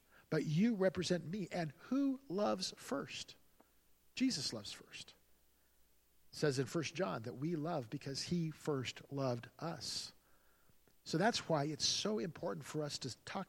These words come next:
to husbands first, because it's them who are supposed to s-, start the cycle. We are to take care of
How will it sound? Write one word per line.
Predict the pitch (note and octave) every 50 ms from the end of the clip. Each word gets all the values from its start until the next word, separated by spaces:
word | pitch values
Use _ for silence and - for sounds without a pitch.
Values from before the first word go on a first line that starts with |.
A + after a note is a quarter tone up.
| _ -
to | D#3+ C3 - - - - -
husbands | - - F3 G3 G3 D#3+ C3+ - A#2+ A#2 A#2+ - -
first, | - - - D3 D3 B2+ G#2 G2+ - - - - - - - - - _ _ _ _ _ _ - _ _ _ _ _ _
because | - D3 F#3+ F3+ D3+ F3+
it's | E3 - - - D3 B2
them | B2+ G#3 A3 G#3+ E3+ B2+ A2+ - - - - - - - - - - - - -
who | - F#3+
are | D#3 -
supposed | - E3+ - - E3+ D#3 - -
to | B2+
s-, | - - - - - - - -
start | - - - - F#3 D#3+ D#3+ -
the | - G#2+
cycle. | - - - C#3 B2+ A#2+ - - - - - - _ - - - _ - - - - _ _ - _ _ - _ -
We | F3 G3
are | F3+
to | - E3+
take | - - F3+ - -
care | - - E3+ F#3+ F#3 E3
of | D3 -